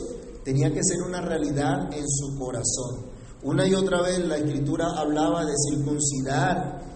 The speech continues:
el corazón. Esto obviamente nos habla de fe solamente. Romanos dos veintinueve, cuando él hablaba quién eran los verdaderos judíos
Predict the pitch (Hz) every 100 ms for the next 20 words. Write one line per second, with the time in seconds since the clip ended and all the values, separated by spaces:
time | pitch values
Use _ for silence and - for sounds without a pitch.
0 | - 160 143 139 - - - - - -
1 | - - - - - - - 143 147 151
2 | 160 160 160 156 151 151 170 - 139 131
3 | 135 151 - - - - 117 131 127 -
4 | - - 147 143 143 143 143 - - -
5 | - - 123 123 120 120 113 110 - -
6 | - - - - - - 123 135 160 175
7 | 170 180 175 - 151 151 143 151 165 147
8 | - - - - - - - - - 117
9 | 120 127 135 151 151 160 160 160 160 165
10 | 180 180 180 175 151 143 135 120 117 165
11 | - - - - - 151 156 175 165